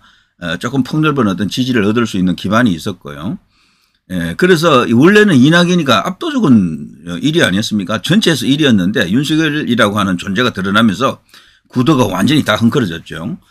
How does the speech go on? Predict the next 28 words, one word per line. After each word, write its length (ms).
그러면서 300
지각 320
변동이 340
터졌죠. 520
예, 220
그러면서, 720
어, 100
이렇게 340
양자 320
대결에서, 720
어, 100
약간의 440
차이지만 600
이재명이가 520
앞선다라는 580
게 80
드러났죠. 520
이낙연보다. 800
어, 220
이, 120
이, 920
이거 280
굉장히 340
중요합니다. 640
그래서 340
한동훈 340
대표가 440
앞으로요, 540